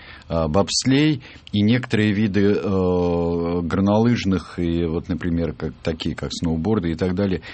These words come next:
это очень большой, и по-, потому компании, кстати говоря, с-, одна из самых любопытных бесед, которая у меня была, это, э, переданная моим коллегой, французским журналистом,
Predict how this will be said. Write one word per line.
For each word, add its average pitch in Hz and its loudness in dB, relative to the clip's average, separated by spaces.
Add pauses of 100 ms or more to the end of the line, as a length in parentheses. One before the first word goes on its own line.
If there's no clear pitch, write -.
(240)
это 110 0
очень 123 2
большой, 123 2
и - 2
по-, 117 2
потому 127 2
компании, 127 2
кстати - -4
говоря, 95 2 (240)
с-, 123 0
одна 120 4
из 123 2
самых 117 0
любопытных 110 2
бесед, 123 0
которая 104 4
у 92 4
меня 101 4
была, 90 2 (460)
это, 123 4
э, 95 4 (100)
переданная 95 2
моим 98 4
коллегой, 131 2
французским 95 -2
журналистом, 104 2